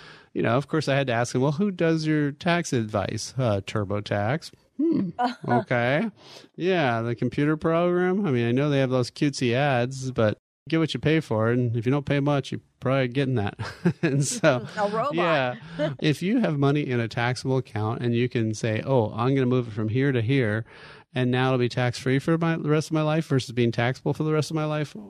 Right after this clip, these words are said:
Speaker 1: why would you not do that? That's one of the things that we can do here. We can create that blueprint to worry less wealth, where we give you that income, investment, taxes, healthcare, legacy plan, and give us a call, eight hundred, four five four,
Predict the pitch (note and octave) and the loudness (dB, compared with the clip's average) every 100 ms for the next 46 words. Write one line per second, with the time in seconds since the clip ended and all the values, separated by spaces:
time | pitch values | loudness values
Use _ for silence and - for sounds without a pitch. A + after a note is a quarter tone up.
0 | - E3+ G#3 C4+ F3 A2+ G#2 G#2+ G2+ F3 | -10 0 2 2 0 0 -2 -4 -4 -2
1 | B2+ A3+ - D3+ E3+ F#3+ E3 D3 C3+ C#3 | -2 -4 -6 -2 -2 0 0 0 0 0
2 | C3 A#2+ A#2+ A#2 A#2+ A#2+ A2 G#2+ A#2+ A#2+ | 0 2 2 2 2 2 2 -2 -2 -4
3 | - D3 C3 A2+ A2 - B2 C#3 C3 C3 | -2 0 0 0 -6 -4 -2 -2 0 -4
4 | A#2 A#2+ A2+ A2+ A2 G#2+ - G2+ G#2 G2+ | -4 -4 -2 -2 0 -2 -2 -2 -2 -2
5 | A2 G#2 A2+ A#2+ A#2+ G#2+ G#2 - C3 B2 | -4 -4 -2 0 2 2 -2 -2 0 0
6 | - A#2 A2+ A2 - - - A#2 G#2+ A2+ | 0 0 0 -4 -10 -20 -4 -2 0 0
7 | A2+ - A2 - - - G#2 G2+ - A2 | 0 -2 -4 -4 -14 -6 -4 -4 -6 -6
8 | G#2+ G2+ - _ - A2+ A2 - G#2+ G#2+ | -6 -8 -16 _ -6 -4 -4 -4 -4 -2
9 | G#2+ G#2+ - A2+ - A2 A2 A2 G#2+ - | -4 -6 -6 -6 -4 -2 -2 -2 -4 -8
10 | _ C#3 B2+ B2 - C#3+ F#3 A#2+ A#2 A2+ | _ 0 0 -2 0 0 2 0 0 0
11 | A#2+ D3+ G3+ C#3 - B2+ A#2 A#2+ A2 - | 0 0 -2 -6 -2 -2 0 -2 -2 -2
12 | C3 C#3 D#3 | 0 2 0